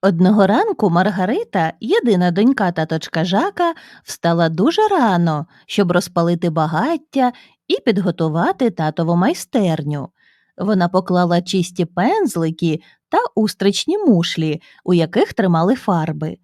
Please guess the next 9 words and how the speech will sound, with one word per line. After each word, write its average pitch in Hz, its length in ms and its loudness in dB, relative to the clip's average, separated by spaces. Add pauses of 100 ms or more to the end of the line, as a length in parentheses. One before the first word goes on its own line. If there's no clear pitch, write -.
(420)
а 175 120 0
потім 226 400 2
обережно 190 920 2
поклала 185 500 2
на 160 140 -2
стіл 285 580 0 (260)
найдорожче — 175 1300 0 (460)
татові 214 580 2
окуляри. 190 960 -2